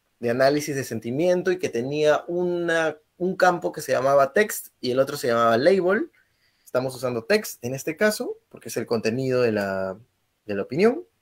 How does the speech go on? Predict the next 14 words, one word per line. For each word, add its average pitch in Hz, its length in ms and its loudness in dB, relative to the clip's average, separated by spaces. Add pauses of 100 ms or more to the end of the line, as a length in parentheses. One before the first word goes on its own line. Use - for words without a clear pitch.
(1400)
Sacamos 110 400 -4
tokens, 214 600 0 (640)
extraemos 113 460 0
los 135 120 -4
tokens 226 420 2
y 139 80 -2
luego 180 260 4
vamos 175 380 4
a 143 120 2
analizar 107 680 0
los 82 200 -16
tokens, - 420 -20
¿no? 214 200 -2 (400)
Decimos, 107 520 -4